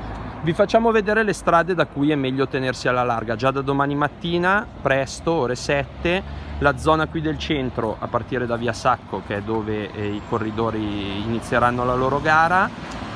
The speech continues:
quindi attenzione anche al blocco, eh, piazza Montegrappa e centro città, meglio non avvicinarsi. Dove andranno i corridori? Di qui in via Veratti.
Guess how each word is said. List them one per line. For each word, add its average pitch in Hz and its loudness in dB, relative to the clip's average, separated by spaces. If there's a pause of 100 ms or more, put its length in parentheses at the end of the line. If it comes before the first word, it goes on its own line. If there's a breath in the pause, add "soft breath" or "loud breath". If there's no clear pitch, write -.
quindi 131 2
attenzione 147 2
anche 131 2
al 127 4
blocco, 131 2
eh, 110 -2
piazza 120 0
Montegrappa 127 6
e 110 0
centro 113 -2
città, 117 2 (400)
meglio 139 2
non 135 2
avvicinarsi. 120 -2
Dove 143 4
andranno 147 4
i 143 -2
corridori? 165 4
Di 160 2
qui 147 6
in 147 2
via 147 4
Veratti. 139 4